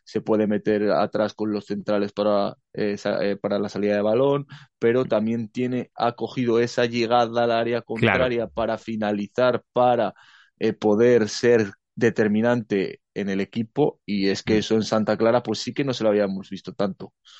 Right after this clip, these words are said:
Speaker 2: En la, en la goleada al, al Braga, una de tantas que han, <laughs> que han caído esta temporada ya,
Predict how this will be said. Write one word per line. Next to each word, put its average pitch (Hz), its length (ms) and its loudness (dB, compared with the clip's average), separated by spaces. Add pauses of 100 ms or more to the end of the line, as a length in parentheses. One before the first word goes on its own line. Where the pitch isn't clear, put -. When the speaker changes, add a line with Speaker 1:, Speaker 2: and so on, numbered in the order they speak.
(100)
Speaker 2:
En 113 140 4
la, 113 120 4
en 110 140 4
la 98 100 4
goleada 98 640 2
al, 117 580 2
al 107 220 0
Braga, 123 400 -2
una 110 220 -2
de 107 80 0
tantas 117 320 -4
que - 80 -6
han, 110 160 -4
<laughs> - 280 -12
que 131 60 -2
han 120 140 -2
caído 110 260 0
esta 104 140 -2
temporada 104 420 -2
ya, 120 200 -6